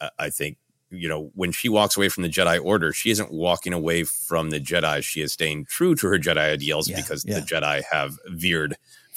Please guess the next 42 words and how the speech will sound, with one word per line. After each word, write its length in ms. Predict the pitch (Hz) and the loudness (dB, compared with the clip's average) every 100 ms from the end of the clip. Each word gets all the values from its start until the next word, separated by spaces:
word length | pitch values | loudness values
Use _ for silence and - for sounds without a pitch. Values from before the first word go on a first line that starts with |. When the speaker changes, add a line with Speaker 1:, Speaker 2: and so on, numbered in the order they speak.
| 101 | 0
Speaker 1:
from 100 | 76 | 0
them. 220 | 67 - - - - | -4 -12 -18 -20 -8
And 120 | 85 | -4
she 140 | - 78 | 0 0
is, 240 | 73 - | 0 -2
you 100 | 113 | -2
know, 140 | 87 78 | -2 -2
lost 520 | 80 95 113 117 - | -2 4 4 4 2
in 100 | 101 | 0
the 100 | 95 | 2
wilderness 560 | 87 113 98 85 76 - | 4 4 4 2 2 -2
trying 340 | - 101 92 87 | -2 2 2 2
to 100 | 78 | -2
define 340 | 78 - 85 | -4 -2 -2
for 100 | 82 | 0
herself 340 | 78 - 92 82 | -2 0 0 0
what 100 | 78 | -4
it 60 | |
means 180 | 78 71 | -8 -10
to 60 | - | -8
be 100 | 73 | -6
a 60 | |
Jedi, 440 | 67 73 67 67 67 | -6 -6 -4 -4 -6
but 160 | - - | -8 -6
she's 200 | - 78 | -4 -2
always 400 | 80 76 69 - - | 0 -2 -4 -6 2
had 200 | 82 64 | 4 2
it. 80 | - | -4
She 280 | - 80 73 | -6 -4 -2
is 260 | 71 65 - _ _ _ - | -2 -4 -8 _ _ _ 0
naturally 520 | 95 90 - 95 82 | 2 4 2 2 2
compassionate, 680 | - 85 85 69 - 67 - _ _ - | -2 2 4 4 0 -8 -14 _ _ -8
naturally 440 | 90 90 - 95 | 0 0 2 0
balanced. 500 | 82 80 73 64 - | 2 2 2 0 -4
I 40 | 80 | -4
think 140 | 73 | -2
there's 140 | 76 | -4
so 100 | - | -2
much 160 | 92 87 | -2 -2
in 40 | 87 | -2
the 40 | |
great, 220 | 85 82 | -2 -2